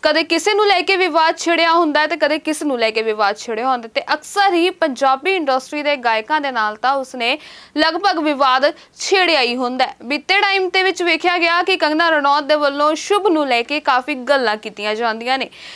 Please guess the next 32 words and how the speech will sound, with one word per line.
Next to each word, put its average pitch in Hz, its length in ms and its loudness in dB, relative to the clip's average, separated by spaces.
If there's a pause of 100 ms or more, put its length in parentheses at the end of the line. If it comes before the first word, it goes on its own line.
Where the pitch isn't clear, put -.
(120)
ਕਾਫੀ 320 320 2
ਉਸਦੇ 403 300 2
ਗਾਣਿਆਂ 320 500 2
ਨੂੰ 370 160 2
ਲੈ 311 180 2
ਕੇ, 330 260 0
ਕਾਫੀ 302 320 0
ਉਸਦੇ 320 320 0
ਇੱਕ 311 220 0
ਸਟੇਜ 330 420 0
ਸ਼ੋਅ 349 180 0
ਨੂੰ 339 140 0
ਲੈ 302 140 2
ਕੇ 311 100 -4
ਜਦੋਂ 311 260 0
ਉਸਦੀ 320 220 0
ਹੁੱਡੀ 294 320 0
ਦਿਖਾਈ 330 320 0
ਜਾਂਦੀ 254 400 -2
ਹੈ 320 80 2 (340)
ਤੇ 359 60 2
ਉਸ 415 220 2
ਤੇ 427 140 0
ਕਾਫੀ 349 320 2
ਟ੍ਰੋਲ 330 360 2
ਕਰਦੀ 247 340 0
ਹੋਈ 285 160 -2
ਨਜ਼ਰ 254 300 0
ਆਉਂਦੀ 233 300 -2
ਹੈ 311 80 -2 (460)
ਕੰਗਨਾ 269 320 2
ਰਣੌਤ। 208 260 0